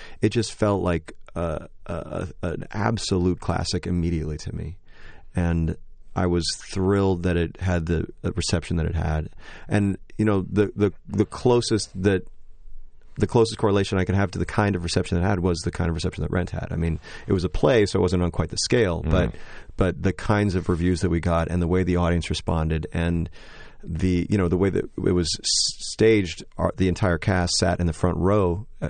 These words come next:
Speaker 1: and we got up from the front row to step on stage to tell the story. So I was a part of the audience every night, and I could feel that energy every night and wa-, and witness Stockard Channing's brilliant work night after night. And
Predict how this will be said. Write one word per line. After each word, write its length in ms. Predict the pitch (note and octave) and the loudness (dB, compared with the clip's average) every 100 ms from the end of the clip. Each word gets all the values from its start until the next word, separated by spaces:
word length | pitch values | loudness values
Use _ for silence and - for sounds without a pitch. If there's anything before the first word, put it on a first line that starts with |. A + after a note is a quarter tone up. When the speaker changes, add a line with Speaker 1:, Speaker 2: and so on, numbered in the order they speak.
| - | -2
Speaker 1:
and 100 | F2 | 0
we 100 | F2 | 2
got 220 | F#2+ F#2 | 2 2
up 220 | F#2 - | 0 -4
from 220 | - G#2+ | 0 0
the 80 | F#2 | 2
front 160 | F#2 F#2 | 0 0
row 180 | F#2+ E2+ | 2 0
to 220 | - F#2 - | 0 -4 -4
step 240 | - G2 F2+ | -2 0 2
on 120 | F2 | 0
stage 300 | - F2 E2 | 2 0 0
to 120 | - | -2
tell 200 | E2+ F2 | -2 0
the 80 | D#2+ | -2
story. 400 | - A2 G2 E2+ - - - - - | 2 4 4 2 -4 -14 -16 -16 -2
So 160 | - | 2
I 100 | G2 G#2+ | 4 4
was 140 | F#2 | 4
a 40 | |
part 240 | - A#2 A2+ | 2 4 4
of 60 | F2+ | 4
the 80 | F#2 | 4
audience 240 | F#2 E2+ | 4 2
every 180 | E2 D#2+ | 2 2
night, 300 | F#2+ G#2 - - | 4 2 0 -2
and 100 | F2+ | -2
I 60 | |
could 140 | D#2+ D#2+ | 0 -4
feel 300 | - G#2+ G2 | 2 4 4
that 140 | F2+ | 2
energy 520 | E2+ G2 D#2 D#2 D2 - - | 2 2 2 0 -2 -6 -8
every 220 | - E2+ D#2 | -2 0 2
night 260 | D2+ D#2 - | 0 -2 -2
and 220 | F#2 F2 | 0 2
wa-, 180 | F2+ F#2 | 2 2
and 180 | F#2+ F#2 | 2 2
witness 260 | G2+ F2 - | 2 0 -2
Stockard 280 | F2 F2 E2+ | -2 -2 -2
Channing's 580 | - G2 F2 E2 D#2 - | 0 2 2 0 -2 -4
brilliant 1040 | E2+ - F2+ E2+ G2 G2 F#2 E2+ E2 - | -10 -6 -2 0 2 2 2 0 -2 -4
work 420 | F2+ F#2+ D#2+ - | 0 2 0 -4
night 220 | - E2 D#2+ | -2 0 0
after 220 | D#2 D#2+ | -2 -2
night. 260 | D#2+ D#2+ - - - - - | -2 -4 -6 -14 -18 -14 -4
And 360 | G2+ F#2 F2+ | 0 2 2